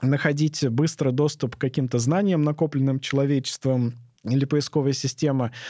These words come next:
Записная книжка расширяет объём нашей памяти, э, и так далее, и так далее. И системы искусственного интеллекта, которые щас создаются, в будущем они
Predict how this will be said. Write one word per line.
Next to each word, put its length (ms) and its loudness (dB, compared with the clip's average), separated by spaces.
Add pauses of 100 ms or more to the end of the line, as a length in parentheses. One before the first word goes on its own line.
Записная 540 0
книжка 420 0
расширяет 540 2
объём 340 2
нашей 240 0
памяти, 600 0 (200)
э, 240 2
и 60 0
так 180 0
далее, 280 2
и 20 0
так 220 -2
далее. 420 2
И 420 0
системы 460 0
искусственного 400 -2
интеллекта, 360 0
которые 300 0
щас 240 0
создаются, 600 0
в 80 0
будущем 500 0
они 260 2